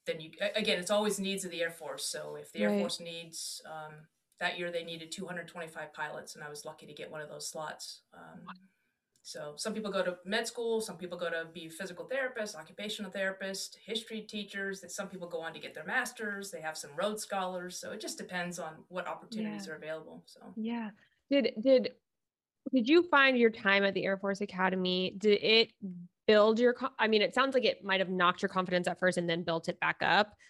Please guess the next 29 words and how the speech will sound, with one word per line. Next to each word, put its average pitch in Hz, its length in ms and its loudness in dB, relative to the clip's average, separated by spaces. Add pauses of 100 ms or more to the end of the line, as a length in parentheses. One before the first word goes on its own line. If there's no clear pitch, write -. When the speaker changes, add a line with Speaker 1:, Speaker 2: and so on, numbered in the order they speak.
(160)
Speaker 2:
Um, 180 500 6
is 190 180 2
that, 175 300 4 (360)
would 180 180 -2
you 170 80 -2
say 175 140 -4
that 175 100 -4
that's - 160 -2
probably - 380 -2
what 160 120 0
happened? 233 440 2
Or 185 180 8
how 190 160 4
did, 196 240 4
what 208 160 4
was 226 140 8
your 196 80 6
confidence 185 560 0
like 170 280 2
in, 170 300 0 (120)
when, 190 300 4
during 233 240 8
your 190 120 6
time 165 240 2
at 151 100 -2
the 147 80 0
Air 147 160 0
Force - 240 -4
Academy? - 420 -6